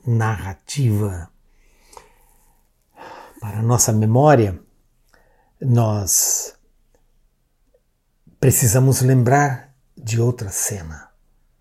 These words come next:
Quando, no decorrer dos últimos dias, recebemos a notícia da morte, eh, de uma criança venezuelana, eh, de um ano, que foi abatida, desculpe a palavra, mas é isso, ela foi abatida pelos tiros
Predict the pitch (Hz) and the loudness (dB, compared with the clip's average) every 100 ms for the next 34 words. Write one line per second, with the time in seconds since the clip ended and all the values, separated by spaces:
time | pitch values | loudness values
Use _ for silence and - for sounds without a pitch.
0 | _ _ - 120 110 104 104 110 104 110 | _ _ -4 0 0 0 0 0 -2 -2
1 | 117 90 131 127 110 104 117 - 120 98 | -6 0 4 4 2 0 0 0 -2 0
2 | 98 139 135 - - - - 117 - 120 | 0 4 4 2 -10 -20 -4 -2 0 2
3 | 123 127 101 123 120 - 170 170 113 104 | 2 2 2 2 2 2 2 2 -2 -2
4 | 104 120 123 - 117 - - - 131 107 | 0 2 0 -2 -8 -8 -18 -10 -4 0
5 | 113 117 120 - 123 117 113 110 - 107 | 2 2 2 0 -2 0 0 -2 -4 -6
6 | 98 107 107 90 107 110 127 107 - _ | -2 -2 -2 -2 -2 0 0 -2 -6 _
7 | _ _ _ _ - 117 104 101 107 117 | _ _ _ _ -14 -10 -8 -6 -2 0
8 | 107 90 78 _ _ _ _ _ - - | -2 -4 -12 _ _ _ _ _ -20 -20
9 | _ 127 - 120 110 107 101 90 - _ | _ -8 -6 -4 -2 -2 -4 -8 -16 _
10 | _ - 110 85 - - - - 113 107 | _ -8 -6 -6 -8 -10 -10 -12 -8 -8
11 | - - 117 101 98 104 101 92 92 101 | -8 -12 -14 -14 -10 -8 -8 -8 -10 -8
12 | 98 104 104 98 113 101 101 117 104 95 | -8 -6 -6 -6 -8 -8 -6 -6 -6 -8
13 | - 139 123 - 117 110 - 185 170 127 | -10 -6 -6 -4 -6 -6 -6 -2 0 0
14 | - | -4